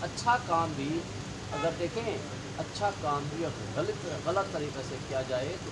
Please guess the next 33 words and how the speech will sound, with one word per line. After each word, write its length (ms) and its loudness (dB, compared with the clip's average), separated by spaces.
उस 140 -4
पर 120 -2
तनकीद 400 -4
होगी। 260 -4
आप 200 8
अगर 340 10
मुझे 200 0
बताएं, 380 2
मगरिब 680 2
और 360 8
सुबह 340 -2
तुलूए 380 2
आफ्ताब 640 8
और 60 2
गुरूब 400 0
आफ्ताब 580 8
के 160 2
टाइम 260 4
नमाज 260 8
पढ़ना 440 2
या 140 10
इवन 300 4
नफल 240 8
पढ़ना 300 4
क्यों 200 6
जायज़ 300 8
नहीं 200 0
है? 80 -2
इसलिए 460 6
जायज़ 400 4
नहीं 300 -2
है 180 0
कि 60 0